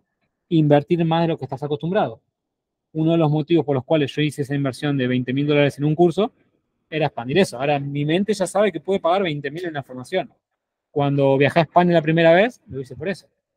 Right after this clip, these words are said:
Más de una vez pagué una noche de hotel cinco estrellas, ¿no? Por el hotel en sí, me daba igual el hotel, ¿sabes?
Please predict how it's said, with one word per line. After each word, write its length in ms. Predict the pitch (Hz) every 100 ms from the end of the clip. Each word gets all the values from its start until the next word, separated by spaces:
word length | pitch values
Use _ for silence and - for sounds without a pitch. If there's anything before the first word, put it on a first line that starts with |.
| _ _ _
Más 220 | 160 175 185
de 60 |
una 160 | 185 175
vez 140 | 190
pagué 240 | 190 165 170
una 140 | 160
noche 300 | 165 185 175
de 60 | 160
hotel 320 | 156 180 170
cinco 300 | - 180 180
estrellas, 380 | - 196 196 226
¿no? 120 | 208
Por 140 | 220 151
el 60 |
hotel 140 | 156 196
en 80 |
sí, 180 | 147 208
me 80 | 139
daba 300 | 165 214 135
igual 280 | 127 127 127
el 100 | 117
hotel, 200 | 120 110
¿sabes? 380 | 110 151 240